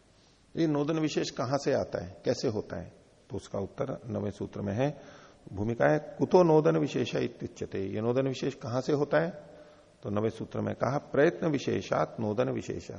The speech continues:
प्रयत्न विशेष से नोदन विशेष होता है। प्रयत्न विशेष ही हमारे अंदर, आत्मा का प्रयत्न गुण हो गया और फिर जो शरीर के अंदर भी हुई उसको भी प्रयत्न के रूप में लेते हुए, तो प्रयत्न विशेष होता है, ज्ञान पूर्वक प्रयत्न किया गया कि इसको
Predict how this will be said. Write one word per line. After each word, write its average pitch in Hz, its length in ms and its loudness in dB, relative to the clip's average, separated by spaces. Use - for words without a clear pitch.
प्रयत्न 165 340 6
विशेष 165 360 0
से 185 140 0
नोदन 143 280 -2
विशेष 117 340 -6
होता 107 220 -14
है। 101 80 -18
प्रयत्न 165 280 4
विशेष 156 320 -2
ही 170 80 -2
हमारे 123 320 0
अंदर, 98 320 -8
आत्मा - 320 2
का 165 100 6
प्रयत्न 156 440 2
गुण 160 140 2
हो 151 160 2
गया 165 160 4
और 165 60 6
फिर 165 160 -2
जो 147 140 -4
शरीर 147 340 0
के 160 120 -2
अंदर 151 240 2
भी 151 120 2
हुई 135 260 0
उसको - 280 -4
भी 160 100 2
प्रयत्न 131 380 -4
के 127 100 -6
रूप 120 240 -6
में 127 60 -4
लेते 107 320 -2
हुए, 123 260 2
तो - 60 -8
प्रयत्न 156 460 6
विशेष 151 440 0
होता - 180 -2
है, 101 100 -2
ज्ञान 151 360 4
पूर्वक 143 460 -2
प्रयत्न 123 340 4
किया 110 300 -2
गया 120 180 0
कि 135 120 -8
इसको 127 220 -6